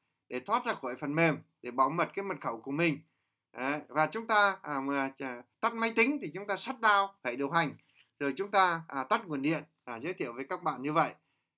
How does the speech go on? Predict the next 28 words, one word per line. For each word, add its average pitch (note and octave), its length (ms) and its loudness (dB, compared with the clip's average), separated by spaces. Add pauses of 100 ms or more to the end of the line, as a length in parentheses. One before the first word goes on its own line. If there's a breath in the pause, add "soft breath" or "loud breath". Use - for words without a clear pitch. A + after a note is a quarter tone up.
(140)
Như A#3 120 0
vậy G#3 220 4
tôi A3+ 160 0
đã G#3+ 120 0
giới A#3+ 160 0
thiệu G3 240 -2
xong G#3 300 2
với A3+ 140 -8
các B3+ 180 -2
bạn G3+ 240 4 (400)
danh A3+ 420 -4
mục G3+ 300 2
tài E3+ 200 4
liệu D#3+ 380 2
câu G#3 280 0
hỏi D3 160 -4
trắc A#3+ 160 -8
nghiệm F3 340 0
có A3+ 300 4
trên G#3 180 -2
phần C#3+ 200 -6
mềm, C#3+ 240 2 (580)
à, A#2 260 -4 (380)
để D3+ 140 0
các A#3 200 -2
bạn, G3 200 6 (240)
à, B2 160 -6
dự, C#3+ 320 0